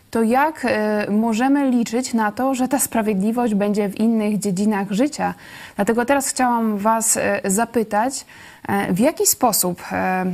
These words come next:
jaki może być efekt tego, że dzisiaj odkrywamy prawdę o, e, Janie Pawle drugim, o jego zbrodniach,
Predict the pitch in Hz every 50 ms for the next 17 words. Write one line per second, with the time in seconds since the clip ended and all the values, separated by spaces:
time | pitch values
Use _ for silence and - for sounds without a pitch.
0 | 190 202 226 226 226 - 247 240 240 233 220 208 196 202 202 - - - 269 254
1 | - 202 196 - - - - - - 247 226 190 196 202 190 196 190 180 214 269
2 | 277 - 196 190 190 180 190 - - 202 190 202 196 196 202 208 - - - -
3 | 277 302 269 226 202 185 190 190 196 - 202 196 196 196 - - - - - -
4 | - - - 196 202 214 220 254 254 240 254 226 214 226 220 202 202 196 185 185
5 | 202 208 214 202 202 214 220 214 214 196 190 185 208 202 190 180 202 214 220